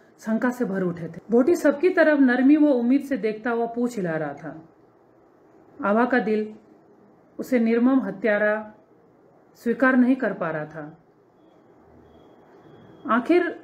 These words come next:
भोटी इन खरगोशों के साथ बरसीम के खेत में खेलते हुए उनकी रखवाली भी करता है।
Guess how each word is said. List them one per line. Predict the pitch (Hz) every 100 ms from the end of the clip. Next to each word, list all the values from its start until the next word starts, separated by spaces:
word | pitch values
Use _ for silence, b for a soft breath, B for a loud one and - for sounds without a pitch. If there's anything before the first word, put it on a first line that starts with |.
| -
भोटी | 170 190 208 359
इन | 339 339 320
खरगोशों | - - 226 247 247 320
के | 311
साथ | - 226 196 202 - _ _ _ _ _ _ 190
बरसीम | 220 220 285 285
के | 277 247
खेत | - 233 240 240
में | 220 220
खेलते | 208 202 196 233
हुए | 226
उनकी | 214 208
रखवाली | 202 170 202 202 254
भी |
करता | 240 165 160
है। | 147 143